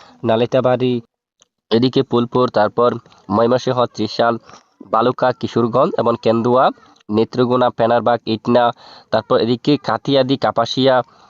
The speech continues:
হাবিবগঞ্জ, বানিয়াচং, মৌলভীবাজার, কামালগঞ্জ,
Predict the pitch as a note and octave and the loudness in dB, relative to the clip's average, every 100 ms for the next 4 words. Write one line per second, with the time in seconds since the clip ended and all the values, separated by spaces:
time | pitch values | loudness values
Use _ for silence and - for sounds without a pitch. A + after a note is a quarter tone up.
0 | - - A#2 C3 C3 C3+ C3 A2 A2+ C3 | -10 -6 -2 0 2 2 2 0 2 2
1 | C3+ - C3 A#2+ A2 B2 B2+ B2+ B2+ B2 | 2 0 0 2 2 2 2 2 2 0
2 | - A2 A#2 A#2+ C3 | -2 0 0 2 0